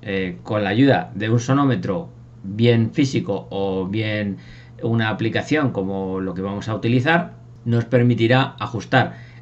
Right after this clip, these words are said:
el nivel de cada altavoz que tengáis para que todos tengan la misma presión sonora. Aquí vamos a dividir el tema, digamos, en dos partes. Por un lado, eh,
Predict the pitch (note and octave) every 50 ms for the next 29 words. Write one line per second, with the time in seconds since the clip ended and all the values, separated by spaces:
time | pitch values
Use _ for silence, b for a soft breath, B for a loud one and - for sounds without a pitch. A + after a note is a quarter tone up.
0 | B - - B2+ D3 D#3 C3+ B2+ C3+ D#3 D#3+ C3+ G#2+ F#2+ G2 F#2+ F2 C3+ C3+ C3+
1 | C3+ C3+ C3 B2 C3+ C3+ D3 C#3+ A#2+ - A2 G2 F#2+ C3+ C#3+ D#3 D#3+ D#3 E3+ G3
2 | G3+ - B B B B B B - - G#2 G2+ G2+ G2 F#2+ G2 F2 - - C3
3 | C#3+ D#3+ E3+ E3+ - C#3 C3+ C#3 D3 E3 D#3 B2 G#2 A2+ A#2+ B2+ D3 E3 - -
4 | A2+ F#2+ - - A2+ A2+ A2+ - A2+ F#2+ F2+ E2+ E2+ - - - - - - B
5 | B B B B A2 A2+ - F3 E3+ F3+ F#3 G3 F3 E3 D#3 C#3+ C3 B2+ B2+ C#3+
6 | D3+ C#3 A#2+ A2+ A2 C#3+ D3+ D#3+ F3 F#3 G3 G#3 - - - B2+ A2 G#2+ A2+ B2+
7 | D3+ E3+ - - - - - - - - - - - - - - - - A2+ A#2
8 | A#2+ C#3+ C3 - - A2+ G2 F2+ F2 - - - - - - - B B B B
9 | B B B B B - - - A2+ G#2+ A#2 B2 C3 C#3 C#3+ C3+ A2+ G2 F2 F2
10 | - - - - - - - - - G#2 G2+ G2+ G2 G2 F#2+ F#2+ F#2+ F#2 F#2 F#2
11 | F2+ F2+ F2+ F2